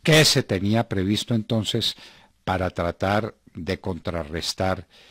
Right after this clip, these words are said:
semejante situación trágica.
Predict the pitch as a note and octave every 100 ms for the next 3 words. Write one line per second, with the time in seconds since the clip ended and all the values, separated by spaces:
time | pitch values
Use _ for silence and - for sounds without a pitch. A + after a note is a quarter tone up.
0 | _ - - - E2 E2 - A#2 A2 E2+
1 | - D2 - _ _ _ - - F2 -
2 | E2+ - F#2+ E2+ D#2+ D2 - - - -